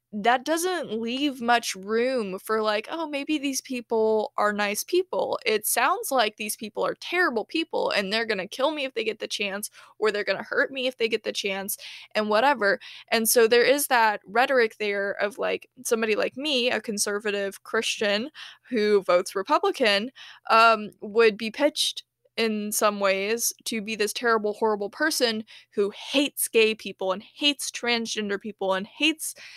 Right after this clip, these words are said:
whatever, okay? But the reality is, is that I don't harbor hatred for anybody based off of their, what they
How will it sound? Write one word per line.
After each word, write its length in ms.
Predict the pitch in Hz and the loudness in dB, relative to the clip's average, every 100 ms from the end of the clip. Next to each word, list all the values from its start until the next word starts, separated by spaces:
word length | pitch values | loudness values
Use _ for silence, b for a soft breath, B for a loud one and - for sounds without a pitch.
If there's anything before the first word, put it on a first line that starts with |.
| B | B
whatever, 540 | - 214 247 262 208 - | -4 2 6 4 4 -2
okay? 260 | 226 214 - | 0 -2 -2
But 280 | 220 240 240 | 2 2 4
the 100 | 247 | 2
reality 840 | 220 233 220 214 262 294 262 233 - | 2 0 4 4 4 2 -2 -6 -2
is, 640 | 240 220 196 226 220 - - | 0 2 -2 -4 -6 -6 -6
is 140 | 233 226 | -6 0
that 160 | 226 - | 0 0
I 160 | 220 262 | -2 2
don't 260 | 311 - | 0 -2
harbor 580 | 233 247 240 233 233 208 - | -6 0 0 2 -2 -4 -8
hatred 580 | 214 214 - 262 277 277 B B B _ - | -12 -10 -6 -2 -4 -6 B B B _ 2
for 220 | 233 233 - | 2 4 -2
anybody 880 | 226 311 311 240 180 - - - _ _ _ _ _ 202 | -2 -2 -4 -2 -4 -6 -12 -18 _ _ _ _ _ -2
based 340 | 220 233 247 - | 0 0 -2 0
off 300 | 202 214 214 | 2 2 -4
of 140 | 202 | -10
their, 340 | 190 185 185 B B B _ | -8 -8 -10 B B B _
what 380 | 226 196 226 220 | -16 -2 0 2
they 380 | 214 202 196 | 2 2 0